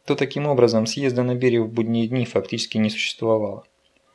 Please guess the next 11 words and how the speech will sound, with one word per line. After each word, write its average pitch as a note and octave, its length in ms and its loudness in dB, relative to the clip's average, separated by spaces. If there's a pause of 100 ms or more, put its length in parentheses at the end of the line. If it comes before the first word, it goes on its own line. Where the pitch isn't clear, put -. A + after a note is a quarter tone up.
(460)
С A#2 100 -6
захода C3+ 380 2
солнца D#3 380 0
прекращалось B2+ 600 0
всякое C3 320 2
сообщение A#2+ 580 0
с A2+ 60 -4
берегом A2 420 2
и A2+ 120 -4
между A#2+ 260 -2
судами. G#2+ 540 -4